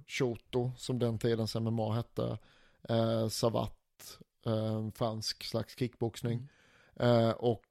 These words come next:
Speaker 1: Shisenryu karate då, som vi hade hållit på med, eh, ett tag, som är liksom en numera utdöd,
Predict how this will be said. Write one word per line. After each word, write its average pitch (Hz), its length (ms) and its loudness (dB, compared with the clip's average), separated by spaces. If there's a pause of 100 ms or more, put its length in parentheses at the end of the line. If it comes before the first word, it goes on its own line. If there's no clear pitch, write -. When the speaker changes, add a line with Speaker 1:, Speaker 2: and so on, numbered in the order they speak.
(220)
Speaker 1:
Shisenryu 120 720 0
karate 110 600 -4
då, 120 140 -2
som 110 140 -8
vi 113 60 -2
hade 113 140 -2
hållit 107 140 -6
på 120 140 -4
med, - 260 -6 (100)
eh, 110 400 -6
ett - 80 -16
tag, 110 240 -6
som 110 140 -6
är 107 120 -4
liksom 101 300 -6
en 95 180 -6 (1000)
numera 120 540 6
utdöd, 110 540 2